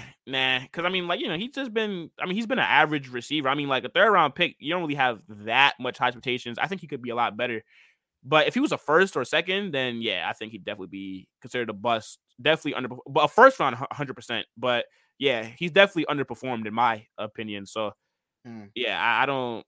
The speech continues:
Speaker 1: and I think, um, yeah, I think maybe it's time to move on from him as well. I know that he got, like, a forty-four million dollar deal just the other year, but I think it's time to move on. I, I actually, I'm not gonna lie, I think it's time to blow up the whole team, honestly. Like, there's only a select
Speaker 2: Hmm.
Speaker 1: few players that I would keep.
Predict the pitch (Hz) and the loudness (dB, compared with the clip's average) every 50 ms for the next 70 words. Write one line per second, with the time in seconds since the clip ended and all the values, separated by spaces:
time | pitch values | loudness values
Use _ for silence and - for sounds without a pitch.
0 | _ _ - 123 135 135 139 139 - 196 196 196 185 - - 147 147 143 139 135 | _ _ -4 -2 0 2 2 2 2 2 0 0 0 -2 0 2 2 2 2 0
1 | 131 123 120 113 110 107 104 104 101 - 139 143 143 - 220 202 170 165 165 156 | 0 -2 -6 -8 -8 -10 -12 -14 -10 -2 2 2 2 2 2 0 0 0 -2 -2
2 | 147 - 160 147 127 135 147 139 135 139 139 131 135 131 135 131 123 113 117 123 | -2 -2 -2 -2 -2 -4 -4 -2 0 0 -2 -2 -4 -6 -6 -6 -6 -6 -2 0
3 | 139 139 120 107 110 127 143 147 165 185 156 156 165 147 131 110 123 - 98 - | 2 2 2 2 0 -2 -2 -4 -4 -4 -4 -4 -4 -4 -4 -4 -4 -8 -10 -10
4 | - 123 127 123 - - 123 120 113 117 120 113 104 123 120 120 120 107 110 117 | -8 -8 -8 -8 -6 -4 -4 -4 -4 -4 -8 -8 -8 -8 -6 -6 -8 -10 -8 -4
5 | 117 110 110 104 98 95 113 120 113 104 - - 104 92 113 110 104 104 117 117 | -4 -2 -2 -4 -6 -6 -4 -4 -4 -4 -4 -4 -4 -2 -2 -2 0 0 0 0
6 | 113 107 98 101 104 107 104 73 - - 131 135 - - 151 135 - - 127 120 | 0 -2 -4 -4 -4 -2 -2 -2 -2 -2 -4 -4 -4 -8 -8 -8 -6 -6 -8 -6
7 | 101 104 104 98 104 110 110 101 98 - _ - - - - - - 208 262 - | -6 -8 -10 -8 -6 -4 -6 -6 -6 -10 _ -20 -20 -20 0 8 10 10 10 10
8 | 262 349 415 - - 233 339 381 381 349 339 339 190 156 156 170 160 143 156 - | 10 8 6 6 4 0 0 4 4 2 4 2 0 2 4 6 6 6 4 2
9 | - 311 220 - - 185 180 175 151 131 120 117 127 131 135 131 120 _ - 110 | 0 -8 -8 -4 -2 0 0 0 0 -2 -4 -2 0 2 2 2 2 _ -4 -4
10 | 113 123 120 120 107 - 131 135 117 107 110 113 123 120 110 - - 107 107 113 | -2 0 -2 -2 -2 -4 -6 -6 -6 -4 -4 -4 -4 -4 -4 -8 -8 -8 -4 -4
11 | 117 143 175 214 214 185 151 - - 135 147 127 101 101 107 135 127 117 131 127 | 0 0 2 2 2 2 0 -2 -2 -2 -2 -2 -4 -6 -8 -10 -8 -4 -2 -2
12 | 123 113 107 107 104 110 110 110 110 107 101 98 - - 117 107 - | -2 -2 -4 -6 -6 -4 -2 -2 -2 -2 -4 -8 -10 -8 -8 -8 -8